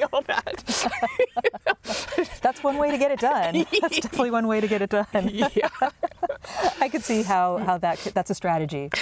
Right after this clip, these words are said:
Speaker 2: It's
Speaker 1: <laughs> Yeah.
Speaker 2: definitely a strategy to work with.
Speaker 1: Yeah.
Speaker 2: And, um, yeah, I just, I,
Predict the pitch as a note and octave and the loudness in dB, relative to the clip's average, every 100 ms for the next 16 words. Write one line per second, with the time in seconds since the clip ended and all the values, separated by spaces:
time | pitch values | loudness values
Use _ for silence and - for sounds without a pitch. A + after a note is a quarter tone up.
0 | - - - - - E3+ G3 - F#3 F3+ | -2 -2 -6 -8 -6 -2 0 0 0 0
1 | F3 D#3+ D#3+ D#3+ - D3+ C#3+ - D#3 D3 | 0 0 0 -4 -4 -4 -6 -2 0 0
2 | D#3 G3 F#3+ E3+ - - - F3 F3 E3+ | -2 -4 -4 -4 -6 -6 0 2 2 2
3 | E3+ E3 E3 E3 - - - - A#3 B3 | 2 0 -2 -6 -10 -20 -14 -4 0 2
4 | - F#3 G#3+ - G3 | 2 0 -2 -2 -4